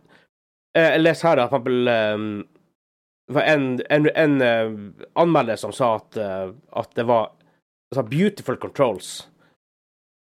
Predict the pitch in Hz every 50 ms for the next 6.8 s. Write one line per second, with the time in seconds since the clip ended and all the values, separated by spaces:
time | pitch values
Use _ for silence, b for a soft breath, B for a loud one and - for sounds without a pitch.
0 | _ _ 156 143 131 175 170 165 143 160 160 147 147 135 131 139 170 175 151 135
1 | - 147 143 139 131 110 - - 143 143 127 123 127 147 - 143 110 110 - 101
2 | - 120 123 127 123 127 120 117 - - - - - 151 - - - 180 175 165
3 | 165 - - 110 92 95 - 110 107 123 117 - - 104 107 120 123 120 113 98
4 | 85 95 82 - - - - 92 80 62 - - _ - - 127 127 127 117 117
5 | 113 131 127 117 110 117 127 131 127 - 120 131 135 120 135 170 151 135 135 156
6 | 180 - - 117 131 127 123 120 113 107 - 127 120 104 78 -